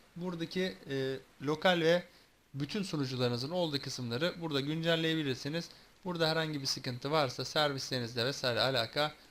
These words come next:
buralardan kontrol sağlayabilirsiniz. Biz şimdi Tools'tan Active Directory Users and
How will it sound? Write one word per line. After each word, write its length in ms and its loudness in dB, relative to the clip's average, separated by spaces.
buralardan 540 0
kontrol 380 -4
sağlayabilirsiniz. 1080 0
Biz 200 -2
şimdi 260 -2
Tools'tan 540 0
Active 380 -2
Directory 480 2
Users 320 -2
and 200 2